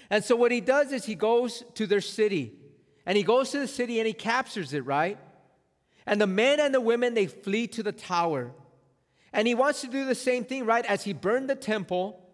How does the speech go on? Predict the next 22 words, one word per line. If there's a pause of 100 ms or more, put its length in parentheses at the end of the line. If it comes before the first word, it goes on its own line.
(160)
in
Shechem,
he
wants
to
burn
this
tower
down. (640)
And
so
he
gets
a
little
too
close.
He
makes
a
mistake
here.